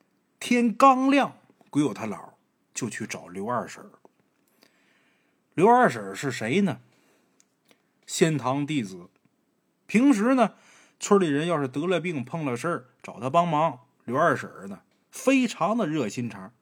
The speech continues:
只要村里有人找他帮忙，基本上就是来者不拒，而且做事儿呢，也不求回报，待人也没有架子。在他们村儿，刘二婶儿这买卖做的那绝对是良心商家，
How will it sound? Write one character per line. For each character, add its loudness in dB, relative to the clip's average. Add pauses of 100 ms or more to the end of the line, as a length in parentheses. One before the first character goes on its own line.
(200)
只 -4
要 6
村 -2
里 -4
有 -4
人 -2
找 -6
他 -16
帮 -6
忙， -14 (300)
基 -6
本 -6
上 0
就 -8
是 -14
来 -6
者 -10
不 -6
拒， -6 (240)
而 0
且 -8
做 0
事 -4
儿 0
呢， -8
也 -14
不 -6
求 0
回 -4
报， 0 (200)
待 2
人 -2
也 -4
没 -2
有 4
架 4
子。 -10 (720)
在 0
他 4
们 2
村 -10
儿， -16
刘 0
二 4
婶 -10
儿 -14
这 -4
买 -10
卖 -8
做 -8
的 -16
那 -4
绝 0
对 4
是 0
良 0
心 -2
商 -8
家， -14